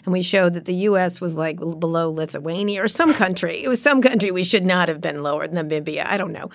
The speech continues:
And, and the price was number one. It was fascinating. And we were just like, "This is just, why do we have the most lagging bro-," this is broadband, in the days of broadband access. And it was really interesting to see what held it back. At the time, it was something else. It wasn't security concerns.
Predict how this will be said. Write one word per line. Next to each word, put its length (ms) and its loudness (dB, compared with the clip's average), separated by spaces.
And, 400 4
and 100 4
the 60 4
price 320 4
was 120 0
number 240 0
one. 320 -8
It 100 -2
was 180 -2
fascinating. 640 -2
And 160 -2
we 120 0
were 100 -4
just 120 -6
like, 140 -4
"This 240 -4
is 120 -6
just, 360 -8
why 240 -2
do 100 -4
we 120 -2
have 420 -4
the 80 -4
most 240 -8
lagging 500 -6
bro-," 120 -6
this 180 -6
is 100 -4
broadband, 480 -6
in 60 -10
the 80 -8
days 420 -4
of 120 -8
broadband 560 -8
access. 320 -6
And 80 -4
it 40 -4
was 140 -2
really 240 4
interesting 640 -4
to 100 -6
see 220 -4
what 180 -4
held 200 -4
it 80 -14
back. 180 -4
At 60 -8
the 80 -8
time, 420 0
it 100 -8
was 400 -10
something 340 -4
else. 120 -6
It 20 -2
wasn't 220 -2
security 440 -4
concerns. 640 -10